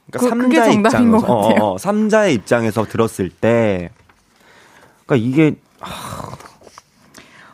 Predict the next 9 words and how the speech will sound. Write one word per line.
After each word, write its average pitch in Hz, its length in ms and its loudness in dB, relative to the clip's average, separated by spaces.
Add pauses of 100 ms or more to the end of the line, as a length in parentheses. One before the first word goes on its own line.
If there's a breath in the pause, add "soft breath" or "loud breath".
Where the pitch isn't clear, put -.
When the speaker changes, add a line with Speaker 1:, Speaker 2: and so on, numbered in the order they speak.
(100)
Speaker 2:
어, 185 140 -2
저희만 262 580 0
이런 247 260 2
건지 202 380 0
한번 175 600 -2
문자를 196 460 0
Speaker 1:
볼까요? 117 520 0
Speaker 2:
볼게요. 101 140 -2
Speaker 1:
네. 87 140 -6